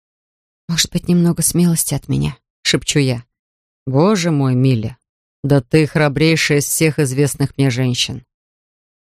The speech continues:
Это вызывает у меня смех, потому что я вовсе не чувствую себя смелой.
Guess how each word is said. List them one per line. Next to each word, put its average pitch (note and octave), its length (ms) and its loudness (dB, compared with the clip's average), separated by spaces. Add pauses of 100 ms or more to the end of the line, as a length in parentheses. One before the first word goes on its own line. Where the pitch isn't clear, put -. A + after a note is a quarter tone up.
(120)
Это A3 180 0
вызывает G3+ 520 2
у F#3 40 0
меня F3+ 220 2
смех, F3 400 -2
потому D3+ 360 -2
что D3 360 -2 (340)
я F3+ 140 2
вовсе A3 300 0
не D#3 100 0
чувствую E3 360 -2
себя C#3 280 0
смелой. C3+ 500 -2